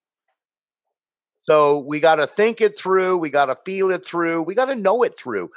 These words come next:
You've gotta do the right research. This gullibility of people, there's so much evidence that proves the lockdowns are unhealthy. There is a pile, a litany,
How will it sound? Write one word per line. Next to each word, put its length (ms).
You've 300
gotta 300
do 140
the 80
right 220
research. 440
This 360
gullibility 1160
of 180
people, 500
there's 220
so 180
much 300
evidence 640
that 140
proves 460
the 80
lockdowns 840
are 160
unhealthy. 600
There 160
is 180
a 160
pile, 640
a 120
litany, 680